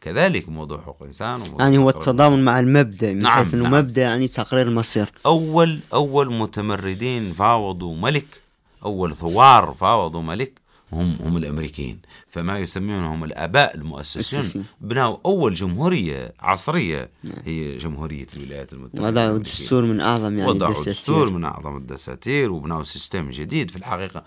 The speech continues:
Speaker 1: هناك الكثير من الأشياء الجميلة حول الولايات المتحدة، وأشياء حقيقة مفخرة في دستورهم وفي قوانينهم وفي التنمية الاجتماعية الاقتصادية اللي حققوها لبلدهم. في هذا،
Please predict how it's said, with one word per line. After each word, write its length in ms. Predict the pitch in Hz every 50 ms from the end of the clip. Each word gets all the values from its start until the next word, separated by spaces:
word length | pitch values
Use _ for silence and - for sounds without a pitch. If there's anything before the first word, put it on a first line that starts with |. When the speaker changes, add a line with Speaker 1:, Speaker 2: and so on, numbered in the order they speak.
| - - - _ -
Speaker 1:
هناك 200 | 127 135 120 104
الكثير 400 | 98 87 - 117 143 190 196 165
من 60 | 120
الأشياء 320 | 104 90 - - 98 85
الجميلة 540 | 85 82 73 82 82 85 85 82 73 73 64 - _ _ - - _
حول 260 | - - - 78 73 73
الولايات 480 | 71 71 73 71 73 71 67 65 -
المتحدة، 800 | - 71 65 62 - - 85 85 - - 73 62 64 71 71 65
وأشياء 380 | 57 58 64 - - - 65 -
حقيقة 580 | - - 92 - - - - 110 - - -
مفخرة 760 | 67 65 62 60 67 80 82 - - - 76 76 67 64 58 - - - - - _
في 140 | - - 90
دستورهم 720 | 71 67 - - - 101 98 80 67 60 64 65 71 71
وفي 200 | 67 62 - 64 - -
قوانينهم 680 | 64 62 62 60 60 60 58 58 57 62 76 87 107
وفي 120 | 113 98 104
التنمية 420 | - - 117 104 101 92 80 71
الاجتماعية 480 | 67 65 62 - - 69 67 62 64 67
الاقتصادية 340 | 58 55 - - 64 65 69
اللي 120 | 64 60
حققوها 400 | - - - - 71 67 69 67
لبلدهم. 420 | 64 64 65 65 67 64 58 62 62 - - - - - - _
في 160 | - 143 147
هذا، 540 | 156 185 190 180 160 165 165 160 156 151